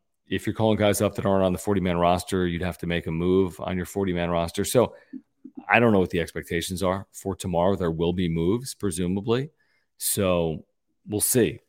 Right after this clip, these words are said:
We'll see what those moves are, what impact will it have on the Padres. Very little, obviously, in twenty twenty-three. Could it jumpstart them in twenty twenty-four, give some guys opportunities or experience that could benefit them in twenty twenty-four? Yeah, absolutely. Uh, um, I'm one hundred percent on board with that.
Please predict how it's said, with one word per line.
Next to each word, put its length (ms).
We'll 80
see 140
what 120
those 220
moves 240
are, 280
what 280
impact 380
will 80
it 60
have 120
on 60
the 80
Padres. 380
Very 240
little, 340
obviously, 540
in 60
twenty 300
twenty-three. 500
Could 140
it 220
jumpstart 420
them 120
in 60
twenty 240
twenty-four, 500
give 140
some 140
guys 320
opportunities 600
or 60
experience 480
that 80
could 160
benefit 320
them 160
in 100
twenty 240
twenty-four? 460
Yeah, 220
absolutely. 560
Uh, 160
um, 380
I'm 140
one 100
hundred 220
percent 260
on 80
board 220
with 120
that. 260